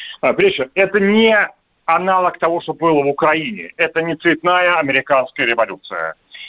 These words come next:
А, э, принципиальное, а, отличие, э, заключается в том, что, а,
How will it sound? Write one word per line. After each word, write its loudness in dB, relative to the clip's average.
А, 4
э, -6
принципиальное, 0
а, -2
отличие, 0
э, -4
заключается 0
в -6
том, 2
что, 2
а, 2